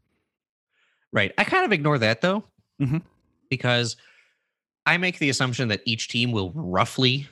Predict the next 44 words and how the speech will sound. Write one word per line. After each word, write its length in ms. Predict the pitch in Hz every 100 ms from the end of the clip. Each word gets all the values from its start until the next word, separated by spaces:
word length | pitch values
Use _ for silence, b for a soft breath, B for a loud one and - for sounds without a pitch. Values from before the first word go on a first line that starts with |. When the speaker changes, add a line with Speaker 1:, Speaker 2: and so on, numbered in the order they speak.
| - 117
Speaker 1:
gain 380 | 120 113 123 120
the 140 | 104
same 320 | - 110 113
amount 340 | 110 95 104 -
of 140 | 101
T 180 | - 110
P 140 | 110
E 340 | 104 101 107 -
if 160 | 110 -
it's 160 | -
Speaker 2:
Hmm. 60 | 98
Speaker 1:
trying 420 | 87 90 92 107
to 100 | -
compete. 600 | - 92 87 - 92 - - _ _ -
Speaker 2:
Sure. 240 | - 104
Speaker 1:
Like, 200 | 95 - _ _ _
the 80 | 120
Toros 400 | - 160 175 135
have 120 | 127
a 40 | 104
lot 260 | 98 110
of 60 | 107
I 200 | 95 95
As, 400 | 98 110 90 95
but 320 | - 95 107 _ _ _ _ _ _ _ _
they, 540 | 110 110 113 113 110 - _ _
they 260 | 104 107 143
would 280 | 135 139 120
trade 320 | - 131 123
them 260 | 120 117 113
for 260 | - 110
worse 320 | 98 101 117
people 380 | - - 95 98
if 160 | 92 -
they 140 | 87
could. 400 | - 104 87 107
Speaker 2:
Right. 320 | - 80 50 - _ _ _ -
Right. 160 | 71
Speaker 1:
So 300 | 98 92 85 - -
I 100 | 104
don't 200 | 107 104
think 200 | 113 95
they 120 | 95 92
care. 500 | - 113 92 90